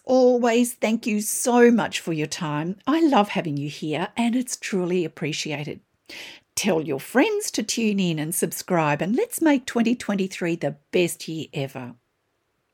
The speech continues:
Stitch Safari's now reached over twelve thousand downloads, and that's all thanks to you, and I'm extremely grateful.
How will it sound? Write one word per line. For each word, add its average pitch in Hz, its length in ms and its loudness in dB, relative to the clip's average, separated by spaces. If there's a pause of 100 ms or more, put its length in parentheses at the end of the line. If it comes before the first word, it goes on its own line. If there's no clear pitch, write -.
(1000)
Stitch - 380 -2
Safari's 202 560 2
now 214 220 2
reached 196 340 -2
over 226 180 2
twelve 262 360 0
thousand 233 480 2
downloads, 226 580 2
and 233 220 2 (100)
that's - 400 -4
all 226 160 4
thanks 196 440 -2
to - 180 -4
you, 180 420 0
and 190 180 0
I'm 220 240 0
extremely 175 840 -4
grateful. 151 600 -4